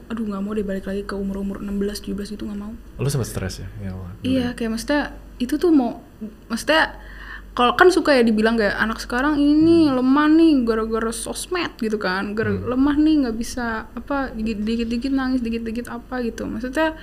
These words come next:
Speaker 1: jangan dibandingin lah gitu.
Speaker 2: Hmm.
Speaker 1: Maksudnya masa sekarang sama masa dulu menurut aku ya, kayak kita punya different circum-, circumstances gitu. Jadi
Speaker 2: Hmm.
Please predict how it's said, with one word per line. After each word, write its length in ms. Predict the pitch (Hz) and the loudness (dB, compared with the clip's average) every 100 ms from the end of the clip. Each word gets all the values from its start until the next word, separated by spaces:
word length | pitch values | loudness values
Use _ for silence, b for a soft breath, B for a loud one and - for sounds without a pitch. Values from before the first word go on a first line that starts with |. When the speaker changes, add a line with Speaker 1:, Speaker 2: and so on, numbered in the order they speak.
| B B B | B B B
Speaker 1:
jangan 240 | 208 220 233 | 0 2 4
dibandingin 480 | 214 208 214 254 | 4 2 2 0
lah 160 | 202 196 | 0 -2
gitu. 320 | 190 - 190 | -4 -6 -8
Speaker 2:
Hmm. 240 | 190 - 202 | -10 -6 -2
Speaker 1:
Maksudnya 300 | 196 202 220 | 0 0 -2
masa 240 | 202 202 | -2 -4
sekarang 340 | 202 190 196 | -6 -6 -6
sama 160 | 202 190 | -6 -6
masa 240 | 185 190 | -6 -6
dulu 240 | 190 190 190 | -4 -2 0
menurut 160 | 190 | -2
aku 240 | 196 196 190 | -2 -6 -6
ya, 240 | 180 202 | -6 -8
kayak 160 | 208 196 | -8 -8
kita 220 | 208 247 | -4 -4
punya 340 | 247 208 196 | -2 -4 -4
different 380 | 190 190 - 247 | -4 -4 -2 -4
circum-, 340 | 233 208 208 - | -4 -6 -8 -10
circumstances 960 | - 208 - 208 - 208 196 196 247 254 | -12 -10 -8 -8 -8 -6 -6 -2 -4 -2
gitu. 320 | 190 185 202 190 | -6 -6 -8 -6
Jadi 240 | 202 247 | -2 0
Speaker 2:
Hmm. 240 | 247 101 | 0 -4